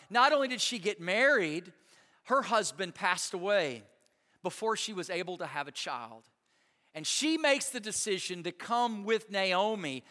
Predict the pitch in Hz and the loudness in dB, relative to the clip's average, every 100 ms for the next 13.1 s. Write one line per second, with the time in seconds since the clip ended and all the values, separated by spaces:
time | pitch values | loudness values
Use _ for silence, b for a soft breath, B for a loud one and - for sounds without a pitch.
0 | B - 175 165 165 - 143 127 113 98 | B -2 2 4 4 4 -4 -4 -8 -12
1 | - B B B B 226 226 - - 359 | -20 B B B B 4 6 4 2 2
2 | 302 330 330 285 233 214 - 269 381 339 | 2 6 6 6 4 -2 0 2 4 4
3 | 190 175 208 B B - - 269 - - | 2 0 -4 B B -4 -2 -2 -2 2
4 | 262 285 294 277 254 233 226 226 202 - | 4 4 0 -2 -2 2 6 6 2 -2
5 | 196 185 - 185 190 - - 185 131 110 | -2 -2 2 4 4 2 0 4 4 2
6 | 104 101 b b b b 196 202 214 277 | -6 -18 b b b b -2 4 6 6
7 | - 262 240 233 208 202 185 - 214 247 | 6 6 8 6 2 -2 -6 -4 2 2
8 | 294 220 175 165 214 196 B - 185 214 | 4 4 6 6 2 -4 B -2 4 4
9 | 277 - 226 185 180 170 170 190 277 - | 4 4 6 6 4 -4 0 2 2 2
10 | - 208 175 160 175 170 B 185 208 226 | 0 0 -2 -2 -4 -4 B 0 4 6
11 | 285 - 220 180 180 180 175 208 226 - | 6 4 4 6 4 -2 0 0 0 -2
12 | 208 190 - 180 - 185 170 151 - 120 | -2 -2 -4 -8 -6 -6 -6 -6 -6 -6